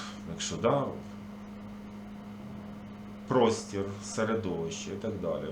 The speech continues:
можна умовно виразити в таких от складових. Найбільш поширена тим, що займаються, це дизайн інтер'єру.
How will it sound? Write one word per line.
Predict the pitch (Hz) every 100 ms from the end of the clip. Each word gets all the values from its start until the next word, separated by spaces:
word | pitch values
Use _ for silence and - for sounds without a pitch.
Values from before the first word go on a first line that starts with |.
| 123 160
можна | - 143 127
умовно | 107 113 151 185 156 160 151 143 - - - - - - - - - - 85
виразити | 92 117 123 107 110 98 87
в | 87 107 120 - - - - - - - - -
таких | 95 - 117 104
от | 101
складових. | - 104 104 117 117 95 71 - - - - - - - - - - - 90
Найбільш | 110 143 131 156 131 -
поширена | 123 113 - 127 135 104 92 82 76 -
тим, | 98 101
що | 98
займаються, | 87 95 92 90 85 78 82
це | - 107
дизайн | - 101 113 123 98
інтер'єру. | 87 82 85 78 76 73 71 95